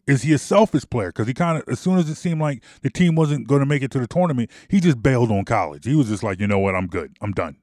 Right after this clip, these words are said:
I'm, uh, you know, I'm, I'm good." So it's like, that has, it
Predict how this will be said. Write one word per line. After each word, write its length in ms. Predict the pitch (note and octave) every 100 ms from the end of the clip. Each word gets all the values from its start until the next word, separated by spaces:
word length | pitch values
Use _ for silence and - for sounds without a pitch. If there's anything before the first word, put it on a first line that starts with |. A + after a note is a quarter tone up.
| _ _ _ _ _ _ _ _ _
I'm, 140 | A2 A2
uh, 180 | -
you 140 | A2 G2+
know, 160 | G2 - _ _ _ _ _ _ _ _
I'm, 100 | A2 A2+
I'm 100 | A2+
good." 220 | G2+ F2 - _ _ _ _ _ _ _ _ _ _ _ _ _ _ _ _ _ _ _ - -
So 440 | - G3+ G3+ F#3 - _ _ _ _ _ _ -
it's 180 | F#3
like, 240 | F#3+ F#3+ - _ _ _ _ _ _ _ _ _ _ _ _ _ -
that 200 | G3+ F#3+
has, 280 | G3 E3 D3 - _ C#3+ -
it 160 | F3